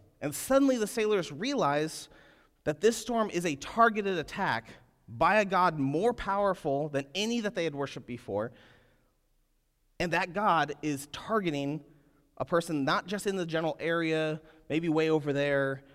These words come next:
but who is on their boat, who is standing next to them. And they are terrified.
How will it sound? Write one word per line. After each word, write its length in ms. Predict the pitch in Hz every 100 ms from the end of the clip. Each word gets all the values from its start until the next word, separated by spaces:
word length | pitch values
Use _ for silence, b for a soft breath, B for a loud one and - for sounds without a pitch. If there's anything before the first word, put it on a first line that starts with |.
| B
but 140 | - 139
who 120 | 170
is 100 | 147 -
on 260 | 185 202
their 180 | 170 180
boat, 400 | 165 160 101 - - _
who 140 | 175
is 60 | 160
standing 380 | 180 190 190 156
next 240 | 160 -
to 60 | 147
them. 240 | 113 90 b b b b _ _ _ -
And 500 | 135 120 98 110 123 113
they 160 | 175
are 80 | 208
terrified. 560 | - 151 117 110 69